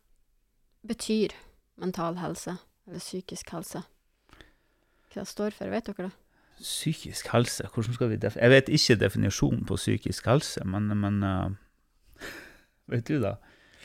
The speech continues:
Speaker 2: Men det handler jo om å, å ha det bra i,
Speaker 1: Ja.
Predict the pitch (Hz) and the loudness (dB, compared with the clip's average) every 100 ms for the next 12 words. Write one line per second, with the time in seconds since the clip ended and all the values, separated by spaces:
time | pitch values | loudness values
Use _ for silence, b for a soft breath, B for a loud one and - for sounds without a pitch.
0 | B B 127 117 117 143 98 - 113 101 | B B 6 8 8 10 8 8 6 6
1 | 92 - - 92 76 87 92 - _ _ | 4 0 -2 -2 -4 -6 -10 -14 _ _
2 | _ _ - 120 110 95 95 - 98 104 | _ _ 0 4 6 4 0 -4 2 8
3 | 147 - - 90 85 104 208 208 | 8 8 0 -6 -6 -2 -2 -2